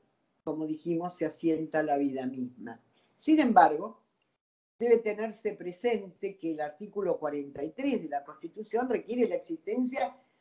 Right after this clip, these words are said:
de un acto u omisión de ilegalidad manifiesta. Por lo tanto, puede colegirse que, en principio, si algo es manifiesto,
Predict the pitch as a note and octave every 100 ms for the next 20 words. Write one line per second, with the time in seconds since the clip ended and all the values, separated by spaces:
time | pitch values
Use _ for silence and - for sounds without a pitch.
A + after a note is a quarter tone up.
0 | _ - F3 F3+ A3+ C4 - C#4+ B3 F#3
1 | F3+ E3+ D#3 - A#3+ B3+ B3 G3 E3+ D#3
2 | E3 D#3 E3 D#3 D#3+ F#3+ A3+ F#3+ D#3+ D#3
3 | B3+ F#3 - - B2 - _ _ _ _
4 | _ _ _ _ _ _ - G3 B3 B3
5 | F#3+ F#3 F#3 G3+ - F#3+ F3+ E3 E3+ E3
6 | D#3+ E3+ C#3+ - D3+ F#3+ G#3+ G#3+ G#3+ G#3
7 | - G3 D3 D3 D#3 - - _ _ _
8 | _ _ - G#3 A#3 A3 F3+ F3 G#3+ A#3+
9 | A3 - E3+ D3 - D3+